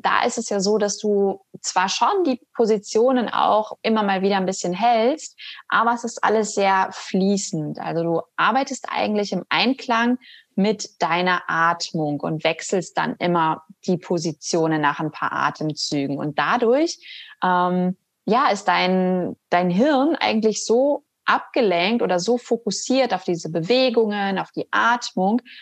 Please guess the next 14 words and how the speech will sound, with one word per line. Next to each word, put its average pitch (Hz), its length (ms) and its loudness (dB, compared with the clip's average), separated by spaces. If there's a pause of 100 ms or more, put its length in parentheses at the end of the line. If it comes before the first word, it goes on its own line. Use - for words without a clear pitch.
(200)
dass 190 200 -4
du 254 120 -2
eigentlich 202 420 2
gar 165 200 2
nicht 247 220 0
auf - 160 -2
diese 185 560 0
Gedanken 180 600 2
kommst, 202 520 0
"Oh, 165 220 2
ist 160 240 -2
das 170 140 -4
jetzt 170 260 0
so 165 300 0